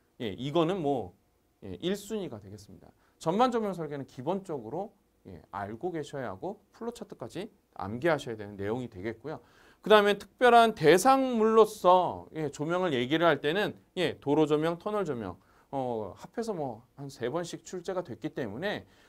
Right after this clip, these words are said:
어, 여러분들이 일반적으로 접하는 전반 조명 설계보다는 조금 어려우실 거예요. 예, 그래서 어쩔 수 없이 거기에 해당되는 관리 지침이라든지 아니면 표준이라든지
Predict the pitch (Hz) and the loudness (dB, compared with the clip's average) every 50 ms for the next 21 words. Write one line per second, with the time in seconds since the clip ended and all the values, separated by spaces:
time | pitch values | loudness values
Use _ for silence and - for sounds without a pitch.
0 | _ - 135 131 127 135 151 170 175 165 170 170 175 170 170 170 180 214 220 226 | _ -4 0 4 6 6 6 6 4 4 4 4 4 4 4 6 6 6 6 6
1 | 220 220 233 220 208 190 190 190 175 180 - 120 107 - - 208 208 202 180 165 | 4 2 2 2 4 4 2 0 0 -2 -2 -6 -6 -4 0 2 2 2 2 0
2 | 175 190 175 117 95 - _ - - 123 139 160 185 202 202 185 180 175 180 180 | -2 -4 -4 -6 -10 -14 _ -12 -10 -6 -2 2 2 2 2 2 -2 -2 -2 -4
3 | 175 175 170 - - 214 208 196 208 202 196 202 - 180 160 147 147 156 147 - | -6 -6 -8 -6 -6 -6 -4 -2 -4 -4 -4 -4 -6 -4 -2 -2 -2 -2 -4 -6
4 | - - 196 196 - - - 110 113 123 135 170 190 185 175 165 165 - 190 185 | -4 -4 -4 -4 -4 -6 -2 -2 0 0 0 0 0 0 0 -2 -4 -6 -8 -8
5 | - 180 175 147 107 90 85 82 - _ _ _ _ _ _ _ _ - 107 98 | -4 -2 -2 -2 -2 -4 -8 -12 -16 _ _ _ _ _ _ _ _ -10 -10 -8
6 | 95 131 143 143 151 123 110 - 170 170 165 156 127 - - 147 135 139 - _ | -6 -6 -6 -4 -2 -2 -2 -2 -2 -4 -4 -4 -6 -6 -6 -8 -8 -8 -12 _
7 | - - - 110 120 143 160 160 160 156 151 143 127 123 120 127 131 127 123 _ | -16 -12 -10 -10 -6 -4 -4 -4 -4 -4 -6 -8 -8 -8 -8 -8 -8 -10 -12 _
8 | _ _ _ _ - 113 110 120 123 131 131 123 110 - - - - _ _ - | _ _ _ _ -12 -10 -8 -8 -6 -6 -8 -8 -8 -10 -10 -12 -12 _ _ -4
9 | - - 208 165 98 95 - _ _ _ - 175 175 185 170 131 117 104 101 98 | -4 -2 -2 -4 -6 -10 -16 _ _ _ 0 2 2 2 2 0 -4 -8 -10 -10
10 | - 113 104 - - 123 131 139 147 156 147 139 - - _ _ _ _ _ _ | -12 -12 -12 -8 -6 -6 -6 -4 -4 -4 -6 -6 -8 -12 _ _ _ _ _ _
11 | - - - 262 269 294 277 269 220 165 127 107 98 92 - 87 76 | -10 -6 -6 -4 -2 0 0 0 0 -2 -4 -6 -10 -16 -16 -18 -20